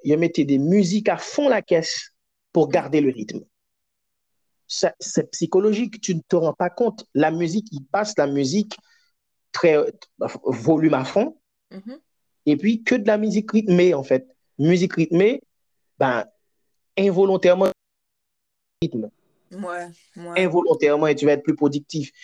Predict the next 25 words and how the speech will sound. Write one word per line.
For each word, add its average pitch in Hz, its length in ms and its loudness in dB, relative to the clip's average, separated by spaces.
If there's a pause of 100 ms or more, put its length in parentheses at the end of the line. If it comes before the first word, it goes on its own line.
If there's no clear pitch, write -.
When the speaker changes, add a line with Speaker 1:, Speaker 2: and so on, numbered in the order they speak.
(140)
Speaker 1:
Si - 180 -2
on 190 140 2
passe 165 300 -2
que 156 80 2
des 139 160 2
chansonnettes, 131 1120 4
des 120 160 0
trucs 131 260 -2
doux, 127 280 6
Speaker 2:
Ça - 80 6
va 185 60 0
Speaker 1:
c'est - 100 0
Speaker 2:
te 123 80 0
Speaker 1:
mélo, 131 140 -2
Speaker 2:
ralentir. 185 880 0
Speaker 1:
ça - 340 -6
va 123 120 0
ralentir. 151 680 0 (260)
Donc, 139 240 0
il 135 80 -4
pousse - 320 -2
la 135 140 4
chansonnette 135 520 0
à 107 140 0
fond 214 400 -2